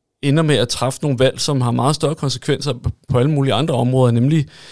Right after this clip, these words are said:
altså vores, øh, trivsel, øh, hvis man nu rent faktisk gik, gik planken herud og sagde, "Jamen, det er grønne at arbejde hjemmefra, ergo skal vi arbejde hjemmefra." Hvad, hvad tænker du om det?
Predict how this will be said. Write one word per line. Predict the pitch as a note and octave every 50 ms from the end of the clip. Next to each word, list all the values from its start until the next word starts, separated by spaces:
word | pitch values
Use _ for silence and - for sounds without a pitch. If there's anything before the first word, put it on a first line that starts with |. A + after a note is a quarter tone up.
| - - - - _ _ -
altså | - B2 - B2
vores, | A2 C#3 - A2+ A2+ A2 - - -
øh, | - A#2+ G#2+
trivsel, | - - - E3 D3+ B2 - - F3 C#3+ B2 A#2 - -
øh, | - A2+ A2+ A2+ - -
hvis | B2+ B2+ A2+ -
man | - B2+ B2
nu | C3 C#3
rent | C#3 C3 A2+ -
faktisk | C3+ B2 A#2+ A#2 - -
gik, | - C3 A#2+ - - - - -
gik | C3+ B2+ - -
planken | - A#2 A#2+ C3 C#3 C#3 C#3
herud | C#3+ C#3 B2 A#2+ A#2+ A#2 A#2+
og | B2
sagde, | A#2+ - A#2+ A2+
"Jamen, | A2 A2 G#2+ A2 G#2+ G#2+ G#2+ - _ _ _ _ _ _ _ _ _ _ _ _ -
det | D3
er | E3
grønne | - - B2+ B2+ D3 D3+
at | C#3+
arbejde | B2 A#2 A#2 A2 G#2+ -
hjemmefra, | A2 A#2 C#3 C3+ - C#3 A2+ E2
ergo | F#2+ G#2+ B2 B2+ D3 C3+
skal | - - - A#2
vi | G#2+
arbejde | F#2 F2 F#2 F2+ E2+ E2 D#2+
hjemmefra." | F#2 F2 A#2+ - - - - - - _ _ _ _ _ _ _ _ _ _ _
Hvad, | - A2 G#2+
hvad | - G#2+
tænker | - - A#2 A2
du | G#2+ G#2
om | A2
det? | G#2+